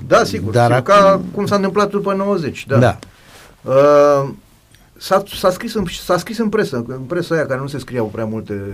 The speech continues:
Speaker 1: chestii astea de intimitate a unor cluburi, se scrisese la un moment dat la voi, la Sportul, că erau, uh, două grupuri. Uh, și când au făcut pace liderii celor două grupuri, uh, a început să joace și Sportul Studențesc, uh, bine. Mircea Sandu cu Octavian Ionescu.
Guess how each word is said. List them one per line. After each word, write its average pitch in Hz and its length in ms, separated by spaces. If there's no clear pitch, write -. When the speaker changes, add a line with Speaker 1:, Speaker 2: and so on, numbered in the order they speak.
Speaker 1:
chestii 110 300
astea 110 240
de 104 140
intimitate 110 640
a 101 140
unor 101 400
cluburi, 160 340
se - 260
scrisese 185 360
la 202 80
un - 20
moment 196 180
dat 185 100
la 147 120
voi, 180 140
la 156 240
Sportul, 170 420
că 165 120
erau, 165 680
uh, 156 60
două 170 420
grupuri. 117 460
Uh, 117 380
și 113 160
când 147 280
au 143 120
făcut 165 320
pace 151 460
liderii 127 300
celor 110 200
două 113 260
grupuri, 175 500
uh, 170 160
a 156 40
început 156 280
să 147 140
joace 151 220
și 143 80
Sportul 123 340
Studențesc, 123 240
uh, 117 480
bine. 117 220
Mircea 143 300
Sandu 147 300
cu 139 60
Octavian 135 300
Ionescu. 120 420